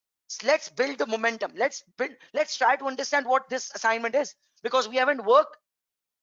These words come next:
uh, for this particular assignment in the practical life. If, even if you are an audit trainee, if, even, even if you are working in an audit firm, you haven't, you know,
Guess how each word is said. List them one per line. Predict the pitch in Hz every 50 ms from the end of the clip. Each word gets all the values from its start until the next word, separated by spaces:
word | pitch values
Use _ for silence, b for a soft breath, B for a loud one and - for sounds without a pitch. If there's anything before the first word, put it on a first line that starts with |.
| _ _ -
uh, | 214 233 240 240 226 214 - - _ _ _
for | - 247 254
this | 240 208 240 -
particular | - 254 247 254 - 262 254 247
assignment | 226 - 233 233 240 254 247
in | 240
the | 240 226
practical | - 233 214 196 - 233 226 233
life. | 208 190 180 165 - - _ _ _ _ _ _ _ _ _
If, | 208 220 226 -
even | 226 226 247 269 294
if | 285 277 - 247
you | 262
are | 262
an | 262 262
audit | 247 233 240 247 247 -
trainee, | - 233 226 233 233
if, | 220 -
even, | 285 330 277 247 254 277 294 320
even | 262 254 269 277
if | 262 - -
you | 254 254
are | 240
working | 233 233 240 247 247 247
in | 240
an | 233 233
audit | 214 220 233 240 240
firm, | - 226 226 220 - _ _ _ _ _ _
you | 196 233
haven't, | 240 247 285 302 285 - _ _ _ _
you | 254 285
know, | 285 277